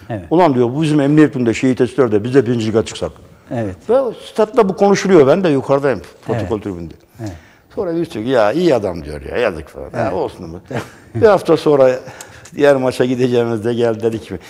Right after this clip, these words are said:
Speaker 2: "Ya müdürüm çok özür dilerim ama," dedi, "böyle böyle bir konuşma oldu. Affına sığınıyoruz." Dediler ki diyor ya, "Bu Gaffar Okan rahmetli şehit oldu.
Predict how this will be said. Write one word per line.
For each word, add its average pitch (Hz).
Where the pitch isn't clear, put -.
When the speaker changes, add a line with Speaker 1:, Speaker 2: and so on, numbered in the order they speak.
Speaker 2:
"Ya 113
müdürüm 98
çok 131
özür 113
dilerim 98
ama," 82
dedi, -
"böyle 87
böyle 90
bir 87
konuşma 95
oldu. 73
Affına 101
sığınıyoruz." 78
Dediler 147
ki 113
diyor 107
ya, 90
"Bu 113
Gaffar 139
Okan 107
rahmetli 101
şehit 135
oldu. 123